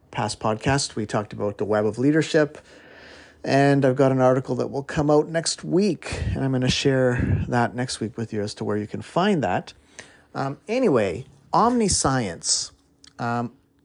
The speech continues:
the way they, uh, they sort of market this, or what they say that's, it, it does, is it's the first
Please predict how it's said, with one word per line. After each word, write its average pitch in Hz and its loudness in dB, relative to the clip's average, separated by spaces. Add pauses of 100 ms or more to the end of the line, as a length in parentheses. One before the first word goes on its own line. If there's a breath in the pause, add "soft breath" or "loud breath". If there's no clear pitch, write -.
(240)
the 135 -2
way 175 6
they, 143 4
uh, 120 4
they 127 2 (360)
sort 104 -6
of 92 -6
market 98 -4
this, 208 -4
or 92 -6
what 95 -10
they 95 -8
say 95 -6
that's, - -12 (140)
it, 82 -12
it - -14
does, - -4
is 95 -8
it's 101 -8
the 120 -8
first - 0